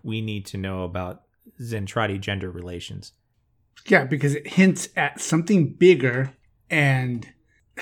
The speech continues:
Speaker 2: if you think of it from the Robotech Masters term, the way you control other people is you control the sexes.
Speaker 1: Mm-hmm.
Speaker 2: And that's exactly what's happened to the Zentradi.
Speaker 1: This gives you a little nugget, and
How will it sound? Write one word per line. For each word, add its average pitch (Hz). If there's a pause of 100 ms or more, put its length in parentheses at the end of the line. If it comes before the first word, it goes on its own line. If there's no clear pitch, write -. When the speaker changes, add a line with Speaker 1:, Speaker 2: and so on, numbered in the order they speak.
(180)
Speaker 2:
if 190
you 165
think 208
of 208
it 220
from 175
the 151
Robotech 190
Masters 156
term, 135 (260)
the 165
way 190
you 233
control 151
other 139
people 139
is 135
you 147
control 139
the 143
sexes. 117 (100)
Speaker 1:
Mm-hmm. 123 (160)
Speaker 2:
And 135
that's 127
exactly 131
what's 139
happened 135
to 139
the 139
Zentradi. 143 (640)
Speaker 1:
This 135
gives 127
you 120
a -
little 117
nugget, 135 (340)
and 110